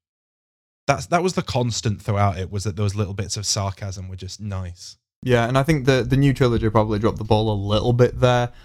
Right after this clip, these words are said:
Speaker 2: Like, it had a few droids that were a little bit funny. I mean, the droid that actually come to mind is the one from Rogue One, but that's not even right. But, um, I think The Mandalorian kind of captured that a little bit nicer. Like,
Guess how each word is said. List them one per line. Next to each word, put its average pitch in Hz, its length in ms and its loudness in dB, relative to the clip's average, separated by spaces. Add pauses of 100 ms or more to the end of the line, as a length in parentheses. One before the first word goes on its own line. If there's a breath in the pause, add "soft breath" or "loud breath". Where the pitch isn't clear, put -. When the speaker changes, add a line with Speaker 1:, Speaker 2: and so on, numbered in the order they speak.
(140 soft breath)
Speaker 2:
Like, 120 160 4
it 131 80 4
had 120 180 2
a 120 60 -2
few 143 320 -6
droids 196 440 -2
that 196 120 -2
were 185 100 -4
a 190 60 -4
little 190 180 -6
bit 185 240 -8
funny. 196 300 0
I 165 160 2
mean, 143 160 4
the 135 80 4
droid 135 220 4
that 123 100 0
actually - 140 -12
come 123 140 2
to 117 80 2
mind 110 280 2
is 110 260 -2
the 113 100 4
one 107 280 2
from 107 220 2
Rogue 107 200 2
One, 113 380 0 (260)
but 95 60 -8
that's 104 200 0
not 76 180 -4
even 90 300 -8
right. 110 280 0 (420 soft breath)
But, 113 300 2
um, 110 800 0 (680)
I 143 60 8
think 170 180 2
The 143 60 -2
Mandalorian 117 420 0
kind 110 160 2
of 104 80 -4
captured - 540 -4
that 117 180 2
a 127 60 0
little 131 260 0
bit 135 180 0
nicer. 165 680 2
Like, 123 380 0